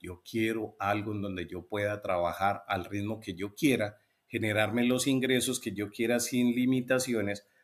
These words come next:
a decir que es que me toca esto, me toca aquello". Si yo trabajo, yo produzco, yo le, le pongo cora-, alma, vida y corazón y disciplina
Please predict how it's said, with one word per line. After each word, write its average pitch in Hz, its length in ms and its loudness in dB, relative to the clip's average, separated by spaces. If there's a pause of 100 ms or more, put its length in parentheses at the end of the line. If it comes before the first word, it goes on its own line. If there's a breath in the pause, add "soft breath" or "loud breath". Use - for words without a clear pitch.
(120)
a 120 140 6
decir 123 420 4
que - 80 0
es 123 80 0
que 139 100 -2
me 127 140 2
toca 113 360 2
esto, 120 220 0
me 123 140 0
toca 110 240 -4
aquello". 101 320 -4
Si 92 160 -6
yo 101 180 -4
trabajo, 113 480 4
yo 98 140 -4
produzco, 120 420 0
yo 95 160 -4
le, 120 360 -2
le 98 260 -4
pongo 107 580 -2 (240 loud breath)
cora-, 127 340 8
alma, 131 320 8
vida 135 220 6
y 127 100 2
corazón 107 480 0
y 101 60 0
disciplina 107 800 -4